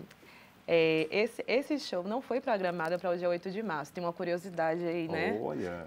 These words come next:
Speaker 1: Porque quando a gente escreveu, né, a, a, a equipe escreveu a, a, a proposta, a gente colocou uma pauta para abril, que foi a pauta da, da, da convocação da Sala do Coro, que eles fazem semestralmente, né?
Speaker 2: Sim.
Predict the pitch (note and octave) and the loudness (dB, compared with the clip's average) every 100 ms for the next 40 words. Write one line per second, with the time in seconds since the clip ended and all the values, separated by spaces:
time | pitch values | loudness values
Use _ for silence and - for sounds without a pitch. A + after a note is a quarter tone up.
0 | - E3 F#3 E3+ F#3+ G#3+ G#3+ G3+ G3 - | -4 -2 -2 -2 -2 0 -2 -2 -6 -6
1 | G#3+ G3 F3 F3 F#3 G3 F#3 F#3+ G3 F3+ | -2 -2 0 -2 0 -2 -2 -2 -2 -2
2 | - E3+ D#3 - D#3+ D#3 E3+ E3+ - F3+ | -2 -2 -2 -2 -4 -4 -10 -12 -4 -4
3 | D#3+ D#3+ E3+ E3 - - - D#3+ D#3+ D3+ | -2 0 2 2 0 -6 -4 -2 -2 0
4 | D#3 F3+ G3 E3+ F3 - G#3 G3+ G3+ A3 | 0 0 0 -2 -4 -2 -2 -2 -4 -4
5 | A3 F#3 G3+ G3 G3+ B3 F3+ E3+ D#3 - | 0 0 0 -2 -2 -2 -2 -2 -4 -8
6 | - - - B3+ - A3 G#3 G#3+ A3+ A3+ | -18 -20 -6 -6 -2 0 2 0 -4 0
7 | F3+ F3+ G3+ F#3+ F#3 F3+ E3+ D#3+ D#3 D#3+ | 2 2 -2 -2 0 2 2 2 -2 -2
8 | E3 E3+ E3+ F3 F3 F3 F3 F3+ F3 F#3 | 0 -2 -2 -4 -4 -4 -2 -2 0 0
9 | F#3 A#3+ G3+ F#3+ G3 G3 A3+ F#3+ F#3 F#3+ | -2 -2 -2 -2 -2 -6 -2 0 0 0
10 | G3 F3 F3 G#3+ G3+ E3 - E3+ F3 B3 | -4 -4 -4 -6 -6 -6 -8 -6 -6 -8
11 | F#3 | -10